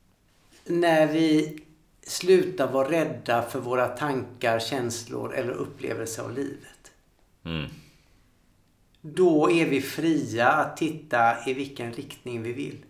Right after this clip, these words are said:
Speaker 2: Då, just då när man har, har någonstans accepterat det, då kan man börja
Speaker 1: Ja, vi behöver inte vara
Speaker 2: Mm.
Speaker 1: rädda för vår upplevelse av livet.
Speaker 2: Mm.
Speaker 1: Utan det är händelser som skapar alla de här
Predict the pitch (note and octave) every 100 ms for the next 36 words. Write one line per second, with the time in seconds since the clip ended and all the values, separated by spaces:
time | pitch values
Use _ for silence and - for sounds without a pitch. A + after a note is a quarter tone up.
0 | _ _ _ _ _ _ _ _ _ _
1 | _ _ _ _ _ _ _ _ _ F2
2 | E2 F2+ E2 F#2 F2+ - G2 E2+ E2 D#2+
3 | D#2 D#2+ D2 B1+ - F#2+ E2+ E2 D#2+ D#2+
4 | - D#2 - E2+ D2+ D#2+ D2+ D2 - -
5 | - D#2+ E2 D2+ D#2 D2 C#2+ C#2+ C#2+ F3
6 | D#3+ D3+ B2 B2 C#3 C#3+ - F3 E3+ D#3+
7 | F3 F#3 E3 D3 D3+ F#3 D#3 B2+ A#2+ C3
8 | F3 G3+ G3 C3+ A#2 A#2+ - B2 A#2 -
9 | A2+ - _ _ - D2+ C#2+ D2 - _
10 | _ _ _ _ _ _ _ _ _ _
11 | _ _ _ _ _ F#3 D#3 E3+ D#3+ E3
12 | D3 D3 E3 - - G3+ F3 C#3+ C#3 B2
13 | - C3 - C3+ - E3 D3+ - - C#3+
14 | F3 E3+ D#3 D3 D3 C#3 B2+